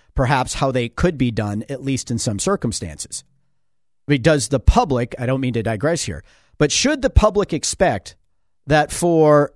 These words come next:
the expenditure of its funds and its use and the use of its emergency resources,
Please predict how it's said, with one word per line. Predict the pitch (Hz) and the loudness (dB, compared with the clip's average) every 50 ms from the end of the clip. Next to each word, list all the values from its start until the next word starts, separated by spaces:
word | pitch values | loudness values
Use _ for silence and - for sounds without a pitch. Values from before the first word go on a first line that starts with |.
| _ - | _ 0
the | 139 143 147 | 2 2 2
expenditure | 131 - - - - - - 196 226 247 240 247 - - - 226 214 214 - | 2 0 -2 -4 -4 0 2 2 2 0 -2 -6 -4 -2 0 0 0 0 0
of | - 185 165 151 | 0 -2 0 0
its | 180 175 - - | -2 -4 -4 -8
funds | - - 190 170 139 123 113 113 120 127 135 - - - - | -4 0 2 2 2 2 2 2 2 2 2 0 -2 -6 -2
and | - 147 135 | 0 0 2
its | 131 127 - - | 2 0 -2 -4
use | 131 131 135 170 214 240 233 - - - - _ _ _ - | -4 -2 -2 0 0 -2 -2 -4 -4 -6 -6 _ _ _ -6
and | 156 151 | -4 -2
the | 143 | -2
use | 151 190 233 214 - | 0 -2 -2 -2 -2
of | 202 170 | -2 -2
its | 185 - - | -2 -4 -2
emergency | 151 156 180 170 139 147 131 - 147 | -2 0 -2 -2 -2 -4 -4 -2 -2
resources, | 131 160 214 240 208 - - 123 117 107 - - 107 101 95 | -2 0 0 0 0 2 2 2 2 2 -2 -4 -4 -6 -6